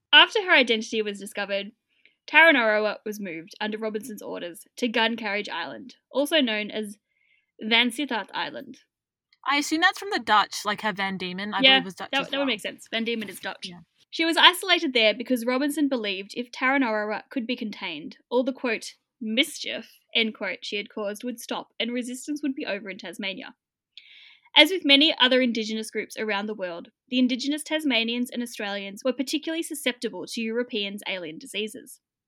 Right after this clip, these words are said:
Speaker 1: Not alien diseases because they're from another planet. Taranorra became ill and died of influenza on the fifth of June, eighteen thirty-one, and she was probably buried on the island.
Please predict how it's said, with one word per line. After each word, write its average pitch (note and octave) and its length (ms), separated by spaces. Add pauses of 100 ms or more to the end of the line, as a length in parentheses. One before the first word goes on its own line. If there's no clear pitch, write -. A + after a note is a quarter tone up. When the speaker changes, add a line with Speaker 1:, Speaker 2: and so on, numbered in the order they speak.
(140)
Speaker 1:
Not A3+ 220
alien G3+ 280
diseases F#3+ 480
because G3+ 260
they're G3 120
from F#3 140
another - 240
planet. - 240 (1500)
Taranorra B3+ 640
became G#3+ 360
ill E3+ 320 (180)
and A#3 160
died A3+ 240
of G#3+ 60
influenza A#3 680
on A3 120
the A3 80
fifth C4 240
of C#4 100
June, F#3+ 340
eighteen F#3 320
thirty-one, - 640 (280)
and A3 220
she - 120
was C4+ 140
probably C4+ 500
buried F#3+ 340
on F#3 160
the - 80
island. D2+ 400